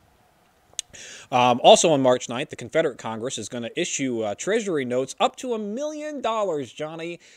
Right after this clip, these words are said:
I don't see anything wrong with issuing treasury notes of a million dollars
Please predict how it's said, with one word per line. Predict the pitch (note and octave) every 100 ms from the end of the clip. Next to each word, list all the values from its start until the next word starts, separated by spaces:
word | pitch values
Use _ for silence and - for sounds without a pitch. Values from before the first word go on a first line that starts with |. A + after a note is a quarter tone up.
| _ _
I | G#3 C4
don't | A3+ D#3
see | F3 - _ -
anything | C4+ C#4+ - B3+ A#3
wrong | G#3 G3+ G#3 G3+
with | C#3 -
issuing | G#3 - F#3+ E3 D3
treasury | - C4+ C#4+ F#3+ F3 D#3
notes | D#3+ D#3+ D#3 - - _ _
of | C3
a | B2+
million | B2 C#3 F#3+ F#3 F3+
dollars | D3 C3 B2 A#2 A#2 -